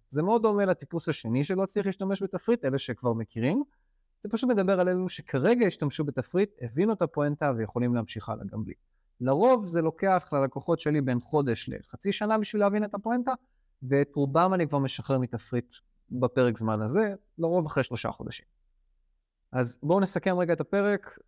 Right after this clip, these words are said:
תפריט הוא כלי מאוד עוצמתי שיכול לעזור לכם להגיע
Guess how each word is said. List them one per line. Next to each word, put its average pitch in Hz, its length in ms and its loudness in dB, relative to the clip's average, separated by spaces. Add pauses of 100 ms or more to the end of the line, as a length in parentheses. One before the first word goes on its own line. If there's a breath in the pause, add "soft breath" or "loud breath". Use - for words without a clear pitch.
(300)
תפריט 196 540 0
הוא - 120 -14
כלי 165 320 0
מאוד 143 320 0
עוצמתי 160 420 0
שיכול 156 340 -2
לעזור 151 280 0
לכם 151 240 -2
להגיע 131 380 2